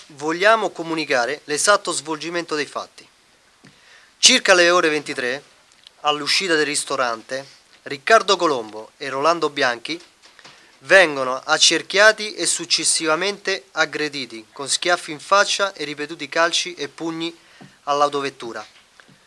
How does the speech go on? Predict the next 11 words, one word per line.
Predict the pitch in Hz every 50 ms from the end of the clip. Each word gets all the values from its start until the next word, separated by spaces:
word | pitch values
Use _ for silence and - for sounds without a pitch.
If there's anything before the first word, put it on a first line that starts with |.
| _ _ _ - - _ -
da | 143 160 160
circa | - - 220 220 220 - 185
venticinque | 170 165 151 156 165 156 170 170 156 - 160
persone, | 147 147 139 - - - 131 117 113 113 - _ -
con | - 147 143
il | 143
volto | 139 139 180 185 175 175 160
coperto, | 147 151 139 131 131 120 110 - - - 113 107 _ _ _ _
cinghie | - - - 220 208 190 170 156 147
in | 143
mano | 147 156 165 170 175 175 175 175